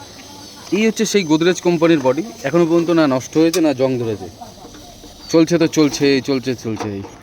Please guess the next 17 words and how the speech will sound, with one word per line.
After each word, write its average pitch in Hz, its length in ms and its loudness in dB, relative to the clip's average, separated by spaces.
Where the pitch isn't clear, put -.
আর 113 140 -2
এখনকার 147 320 0
যত 135 160 -4
দুনিয়ার 143 360 4
এসি 170 220 -4
অল্প 127 140 -2
সময়েই 139 320 0
চলে 117 180 0
যাচ্ছে। - 220 -8
হ্যাঁ, 151 140 -6
আজকে 120 260 -2
এই 147 80 6
অ্যালো 139 160 4
কয়েলটাকে 156 320 2
চেঞ্জ 139 160 2
করব, 156 160 2
পাইপটাকে 139 400 2